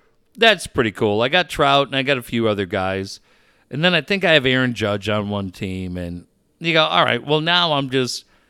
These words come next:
now I'm gonna be working against myself because if I get Trout, but I get Verlander, well, what, what am I doing now? Who am I cheering for?" I mean, you can draft Verlander.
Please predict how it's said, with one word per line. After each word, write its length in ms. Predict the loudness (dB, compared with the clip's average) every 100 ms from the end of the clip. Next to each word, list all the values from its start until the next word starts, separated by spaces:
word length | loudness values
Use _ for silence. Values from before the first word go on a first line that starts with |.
| _ _ _ _
now 200 | 0 2
I'm 80 | 2
gonna 120 | -2 -2
be 140 | -2
working 360 | 0 -2 -2 -6
against 420 | -4 -6 -6 -8
myself 500 | -10 -8 -6 -8 -8
because 580 | -10 -4 -2 -2 -4 -8 -10 _ _ _ _ _ _ _ _ -6
if 160 | 0
I 80 | 2
get 260 | 4 2 0
Trout, 460 | 2 2 2 0 -6 _ _ _ _ _
but 120 | 0 2
I 80 |
get 320 | 4 2 0 -6
Verlander, 840 | 0 2 2 0 0 0 -2 -2
well, 160 | -6 -6
what, 320 | -6 -8 -10
what 200 | -4 -2
am 80 | 2
I 80 | 2
doing 200 | 2 2
now? 220 | 0 0 -4 -6
Who 80 | -2
am 80 |
I 60 | -2
cheering 320 | -2 -2 -2 -6
for?" 120 | -10 -4 -4 -4 -8 -10 -6 -6 -4 -4 -4 -2 -4 -4 -8 -8 _
I 100 | 2
mean, 140 | 4
you 120 | 4 0
can 140 | 0
draft 320 | 2 2 2
Verlander. 580 | 2 2 2 2 0 0